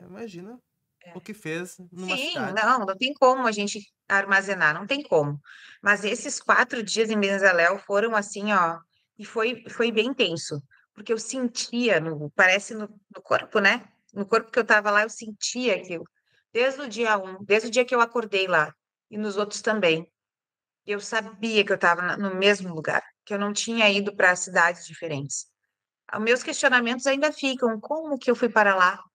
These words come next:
Speaker 2: Por quê? Como daqui a pouco por causa da amiga. Mas por que que eu fui o, o restante dos outros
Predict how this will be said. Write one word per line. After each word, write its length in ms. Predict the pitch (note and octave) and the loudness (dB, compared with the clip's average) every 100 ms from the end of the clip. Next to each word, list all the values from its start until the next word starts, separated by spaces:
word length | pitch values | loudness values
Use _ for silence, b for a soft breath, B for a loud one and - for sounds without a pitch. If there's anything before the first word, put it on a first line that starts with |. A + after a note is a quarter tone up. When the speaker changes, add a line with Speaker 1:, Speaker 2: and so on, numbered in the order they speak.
| _ _ _ _ _ | _ _ _ _ _
Speaker 2:
Por 200 | B3 C#4+ | -4 -4
quê? 320 | - A3 A3+ | -4 -4 -4
Como 320 | - D#4+ G4+ | 4 4 4
daqui 160 | G4+ F4+ | -4 -4
a 40 | D#4+ | -4
pouco 240 | E4 D#4+ | -4 -8
por 100 | D#4 | 0
causa 200 | C#4+ C#4 | 2 4
da 40 | D4 | 2
amiga. 280 | C4+ E3 E3 b b - | 2 -6 -10 b b -8
Mas 240 | A3+ - _ _ | -8 -8 _ _
por 140 | C#4 C4 | -12 -4
que 140 | D#4 | -4
que 80 | D#4+ | -4
eu 60 | |
fui 240 | - D4 C4 | -4 -2 0
o, 380 | A#3+ A#3 G#3+ A3+ | 0 0 0 2
o 40 | |
restante 380 | A3+ A3+ B3 B3 | 4 4 2 2
dos 140 | A3+ A3 | -4 0
outros 400 | A3 A3 G#3+ - | 0 0 -4 -6